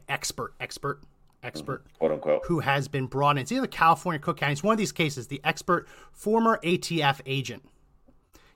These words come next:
Speaker 1: giving his advice on what he thinks gun owners should use for self-defense. And this is him saying that the A R fifteen is just too complicated to use in a stressful situation.
Speaker 2: What?
Speaker 1: During a home invasion or break-in,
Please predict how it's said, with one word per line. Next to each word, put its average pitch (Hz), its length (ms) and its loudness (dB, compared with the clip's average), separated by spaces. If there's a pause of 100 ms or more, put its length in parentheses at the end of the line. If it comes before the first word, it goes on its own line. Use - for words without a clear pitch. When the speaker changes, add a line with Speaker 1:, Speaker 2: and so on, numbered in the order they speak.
Speaker 1:
giving 208 280 2
his 214 200 4
advice 131 560 0 (520)
on 156 260 6
what 208 140 8
he 220 240 -2
thinks - 480 -4 (480)
gun 160 180 4
owners 147 260 4
should 143 240 -2
use 135 240 -2
for - 120 -8
self-defense. - 680 -8 (760)
And 135 280 0
this 240 180 0
is 208 120 0
him 185 100 4
saying 147 380 0
that 135 260 -2 (240)
the 143 180 -4
A 220 140 6
R 208 140 6
fifteen 160 560 -4
is 147 180 -2
just 185 240 -2
too 151 160 -6
complicated 147 800 -2 (320)
to 165 100 -4
use 151 360 0
in 143 120 -4
a 131 60 -2
stressful 139 720 -4
situation. 135 600 -8
Speaker 2:
What? 90 580 2
Speaker 1:
During 151 160 4
a 143 40 0
home 226 200 6
invasion 226 320 6
or 214 60 4
break-in, 139 460 0